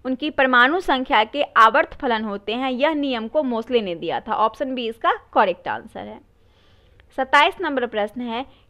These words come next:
कि एक आयनिक बंधन बनता है जब, तो एक आयनिक बंध कब बनेगा? जब, अ, इ-,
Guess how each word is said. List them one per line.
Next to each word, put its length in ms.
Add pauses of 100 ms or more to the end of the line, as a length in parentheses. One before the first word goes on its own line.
कि 200
एक 220 (180)
आयनिक 440
बंधन 560
बनता 340
है 380 (160)
जब, 360 (280)
तो 60
एक 360 (100)
आयनिक 440
बंध 340
कब 140
बनेगा? 600 (420)
जब, 400 (720)
अ, 280
इ-, 300